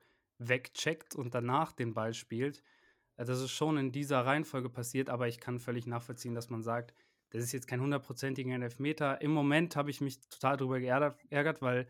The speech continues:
es wurde ja nicht mehr überprüft oder irgendwas. Ich dachte, ey, wenn das schon so eine strittige Szene ist, wo man jetzt selbst im Nachhinein sagt,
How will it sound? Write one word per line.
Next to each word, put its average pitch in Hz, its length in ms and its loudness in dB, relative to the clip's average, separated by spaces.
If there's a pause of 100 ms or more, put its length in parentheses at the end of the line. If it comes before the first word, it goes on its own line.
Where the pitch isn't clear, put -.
(200)
es - 100 -10
wurde 147 160 2
ja 139 40 4
nicht 139 160 0
mehr 131 100 0
überprüft 123 560 -2
oder 120 180 2
irgendwas. 147 460 2
Ich 123 100 -10
dachte, 123 280 -4
ey, 127 280 -2 (600)
wenn 131 140 4
das 143 120 0
schon 135 180 -2
so 135 100 2
eine 143 100 2
strittige 147 460 0
Szene 139 340 2
ist, 131 140 -4
wo 131 60 0
man 127 100 0
jetzt 131 140 -2
selbst 131 220 -4
im 123 80 -2
Nachhinein 131 420 0
sagt, 135 320 0